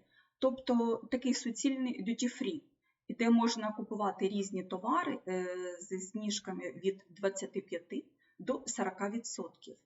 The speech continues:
Це вартість таких аналогічних товарів, як в Іспанії і Франції. Е, тому Андору можна сміливо, е, радити для тих, хто бажає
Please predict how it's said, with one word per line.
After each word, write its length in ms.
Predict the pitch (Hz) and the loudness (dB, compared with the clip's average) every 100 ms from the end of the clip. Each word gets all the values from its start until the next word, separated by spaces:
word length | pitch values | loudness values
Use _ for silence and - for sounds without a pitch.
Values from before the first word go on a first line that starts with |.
| _ _ _ _ _ - | _ _ _ _ _ -14
Це 260 | - 208 202 | -2 2 4
вартість 440 | 196 220 214 202 - | 4 4 4 -2 0
таких 280 | 196 226 | 0 0
аналогічних 640 | 202 190 190 240 202 196 - | 2 4 4 4 0 -2 -2
товарів, 480 | 175 196 320 285 - | -2 0 0 -2 -2
як 260 | 180 180 | -2 -2
в 60 | 170 | -4
Іспанії 560 | 170 - 202 226 214 - | -4 -2 -2 0 -4 -6
і 80 | 196 | -6
Франції. 680 | 202 185 247 - - - - _ _ _ _ _ _ _ _ _ _ _ _ _ _ _ _ 202 | -4 -4 -4 -10 -12 -14 -14 _ _ _ _ _ _ _ _ _ _ _ _ _ _ _ _ -6
Е, 200 | 196 196 | -6 0
тому 480 | 240 247 285 285 - | 6 10 10 8 4
Андору 500 | 226 226 240 339 440 | 2 2 4 4 4
можна 360 | 208 226 233 226 | 2 0 0 -2
сміливо, 840 | - 202 196 214 247 208 190 185 190 | -2 0 2 4 2 2 0 0 -2
е, 160 | 185 | 0
радити 440 | 196 214 190 196 - | 2 4 4 2 0
для 160 | 185 | -4
тих, 280 | 180 269 311 | -4 -4 -6
хто 200 | - 190 | -6 -6
бажає 580 | 185 185 202 214 196 | -6 -4 -2 0 -2